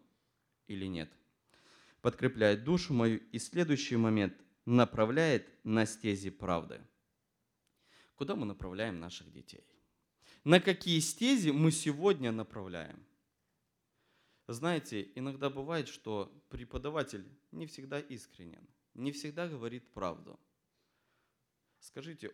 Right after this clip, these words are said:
он детей сможет направить на правду, на стезю правды? Нет,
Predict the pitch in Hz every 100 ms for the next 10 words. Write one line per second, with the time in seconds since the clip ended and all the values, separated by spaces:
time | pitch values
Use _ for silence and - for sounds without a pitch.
0 | _ 139 135 165 - 113 98 - 220 262
1 | 139 120 113 127 101 92 - _ _ _
2 | 113 110 - 85 - 69 _ _ _ _
3 | _ _ _ 135 156 156 160 139 147 -
4 | 101 80 - - _ _ _ _ _ _
5 | _ _ _ _ _ _ _ _ _ -
6 | 139 101